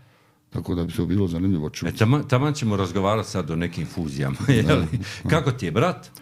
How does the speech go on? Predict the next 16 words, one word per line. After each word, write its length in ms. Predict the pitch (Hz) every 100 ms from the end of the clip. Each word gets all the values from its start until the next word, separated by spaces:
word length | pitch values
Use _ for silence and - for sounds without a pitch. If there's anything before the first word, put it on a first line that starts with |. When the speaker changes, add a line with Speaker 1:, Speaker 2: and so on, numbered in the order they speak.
| - _
Speaker 1:
Dobar. 260 | 98 87 80
Speaker 2:
Adnan 340 | 104 110 90 73
Šaran, 480 | - 147 147 131 104
Speaker 1:
Dobar. 220 | 104 98
Speaker 2:
a, 580 | 98 92 92 90 85 78 69 87 73
iz 260 | 101 82 78
benda 360 | 73 98 80
Skroz. 520 | - - 156 131 92 - _ -
Speaker 1:
Vođa 340 | 82 98 90
grupe 320 | 85 92 85
Skroz, 300 | 78 98 92
Speaker 2:
Da, 100 | 87
Speaker 1:
da, 80 | 110
dobro, 180 | 101 78
Speaker 2:
vođa. 120 | 85
Speaker 1:
dobro, 320 | - 104 98